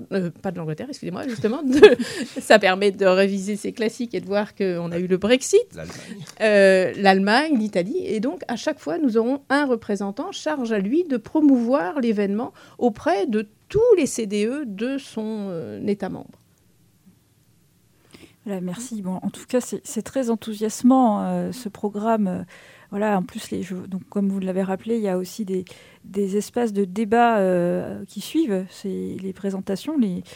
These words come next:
Speaker 3: les échanges. Euh, et voilà, donc je, je me dis, c'est, est-ce que c'est un endroit qu'on pourrait qualifier de pensée en marche ? Est-ce que l'idée de, de ce, de cet événement, c'est de,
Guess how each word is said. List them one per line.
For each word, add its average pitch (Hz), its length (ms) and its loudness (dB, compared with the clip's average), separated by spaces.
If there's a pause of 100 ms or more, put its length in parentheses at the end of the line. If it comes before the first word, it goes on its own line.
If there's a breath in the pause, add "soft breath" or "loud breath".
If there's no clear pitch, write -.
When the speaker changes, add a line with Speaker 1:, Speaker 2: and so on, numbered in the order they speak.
(260 loud breath)
Speaker 3:
les 196 240 -4
échanges. 285 480 0
Euh, 180 300 -2
et 180 80 -6
voilà, 220 180 -2
donc 208 180 -2
je, - 100 -16 (200)
je 185 140 -8
me 202 40 0
dis, 247 100 -6
c'est, 208 260 -4
est-ce 208 100 -6
que 269 80 -6
c'est 254 140 2
un 226 100 6
endroit 233 480 6 (320 loud breath)
qu'on 220 120 -4
pourrait 226 240 0 (200)
qualifier 277 460 0
de 226 140 2
pensée 240 360 0
en 269 80 8
marche ? 233 480 -2 (140)
Est-ce - 100 -20
que - 80 -8
l'idée 202 260 -6
de, 214 220 -2 (440 loud breath)
de 220 100 -4
ce, 196 760 0
de 190 300 -8
cet 226 240 0
événement, 214 320 4
c'est 240 160 -2
de, 190 340 -2